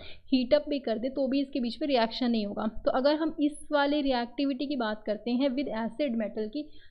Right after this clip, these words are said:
तो सबसे ज़्यादा metal जो acid के साथ react करता है that is sodium,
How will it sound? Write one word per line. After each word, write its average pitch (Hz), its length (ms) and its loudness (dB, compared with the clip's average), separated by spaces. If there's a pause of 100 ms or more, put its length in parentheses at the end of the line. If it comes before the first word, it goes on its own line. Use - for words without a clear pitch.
(140)
तो 269 80 -2
सबसे 277 560 -6
ज़्यादा 240 340 -2
metal 254 420 0
जो 262 140 2
acid 226 340 0
के 269 120 -4
साथ 277 220 -2
react 233 440 -2
करता 220 280 0
है 233 140 2
that 220 300 -2
is 262 120 -4
sodium, 214 480 0